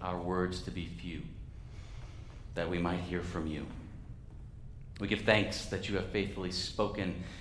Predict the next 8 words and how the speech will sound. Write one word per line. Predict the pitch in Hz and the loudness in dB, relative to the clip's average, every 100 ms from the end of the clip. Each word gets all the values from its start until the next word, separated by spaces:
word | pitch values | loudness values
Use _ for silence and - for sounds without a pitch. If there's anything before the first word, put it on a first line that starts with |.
| - - | -10 0
into | 98 98 - | 2 2 8
our | 92 92 | 10 12
lives | 95 92 95 92 92 - - - | 12 12 12 8 4 -2 -4 0
previously | 117 113 117 117 117 117 113 | 2 6 6 6 4 6 6
and | 104 | 6
even | 110 113 | 6 4
this | 113 110 117 | 2 0 0
morning. | 113 85 | 0 0